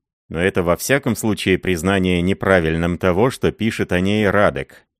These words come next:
Буржуазная революция непосредственно перейдёт в социалистическую. Это есть теория перерастания, а не перепрыгивания. Отсюда вытекает реалистическая тактика,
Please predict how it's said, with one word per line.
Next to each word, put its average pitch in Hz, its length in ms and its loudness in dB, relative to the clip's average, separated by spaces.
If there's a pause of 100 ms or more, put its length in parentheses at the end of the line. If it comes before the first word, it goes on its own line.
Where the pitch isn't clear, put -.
(120)
Буржуазная 110 880 2
революция 127 760 2
непосредственно 123 1040 0
перейдёт 113 540 -2
в - 40 -18
социалистическую. 107 1300 -2 (380)
Это 90 240 -2
есть 92 640 -2
теория 110 640 4
перерастания, 92 1400 0 (140)
а 92 160 0
не 104 180 2
перепрыгивания. 71 1120 -4 (300)
Отсюда 104 460 0
вытекает 104 600 2
реалистическая 101 1080 0
тактика, 78 760 -2